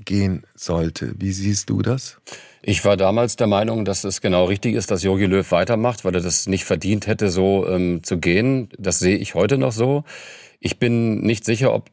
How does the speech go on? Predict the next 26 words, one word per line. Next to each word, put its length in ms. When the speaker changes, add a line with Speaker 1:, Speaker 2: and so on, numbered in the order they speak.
Speaker 2:
die 100
deutsche 280
Mannschaft 300
ein 60
besseres 360
Turnier 300
gespielt 420
hätte 380
mit, 360
ähm, 480
Hansi 260
Flick 300
oder 120
mit 160
Ralf 260
Rangnick. 440
Abgesehen 380
davon 280
stand 260
sicherlich 320
Hansi 220
Flick 240
zumindest 340
nicht 160
zur 100
Verfügung. 540